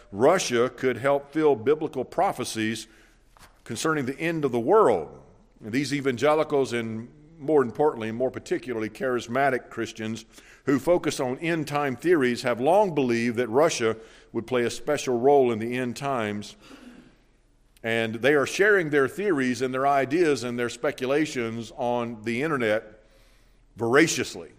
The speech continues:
Earlier in the month, California megachurch pastor Greg Laurie, who was at one time part of the presidential inner circle for, uh, pastoral advisors,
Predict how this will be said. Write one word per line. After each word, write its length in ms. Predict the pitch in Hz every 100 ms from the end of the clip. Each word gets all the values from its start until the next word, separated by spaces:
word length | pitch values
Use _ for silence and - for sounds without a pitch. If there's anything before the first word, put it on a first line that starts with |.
| _ _ _ _ _ _ _ _ _ _ - _ _ _ _ _
Earlier 280 | 127 165 151
in 60 | 131
the 80 | 131
month, 260 | 165 160
California 480 | 147 143 139 143 131
megachurch 520 | 147 131 - 139 -
pastor 400 | 147 139 - 123
Greg 340 | 98 139 143 113
Laurie, 460 | 135 156 117 113
who 180 | 113 113
was 400 | 110 104 - - 110
at 120 | 110
one 180 | 127 123
time 260 | 120 110
part 180 | 110 123
of 80 | 101
the 60 |
presidential 800 | - 123 104 113 117 - 113 110
inner 180 | 127 113
circle 400 | - 131 117 107
for, 400 | - 104 107 98 - - _ _ _ _ _ -
uh, 160 | 135
pastoral 500 | - 131 123 120 113
advisors, 880 | 110 123 139 143 101 95 120 - -